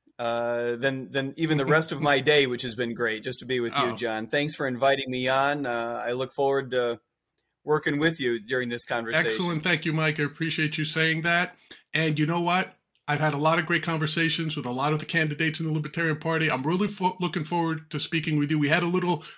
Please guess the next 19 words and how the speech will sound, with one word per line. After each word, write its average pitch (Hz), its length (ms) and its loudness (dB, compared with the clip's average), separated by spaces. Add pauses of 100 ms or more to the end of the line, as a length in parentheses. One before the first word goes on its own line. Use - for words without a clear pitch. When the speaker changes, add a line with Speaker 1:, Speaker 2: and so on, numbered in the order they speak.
Speaker 2:
five-minute 175 600 2
pre-show 190 400 4
conversation. 175 1000 2
We've 151 220 2
already 180 300 4
had 170 140 2
a 156 40 2
good 156 160 0
conversation. 165 640 2
I 147 60 2
hope 185 180 2
we 214 80 0
can 190 140 0
carry 190 300 8
that 180 260 6
Speaker 1:
Yes, 151 140 4
we 202 60 12
Speaker 2:
forward. 196 240 10
Speaker 1:
did. 123 300 6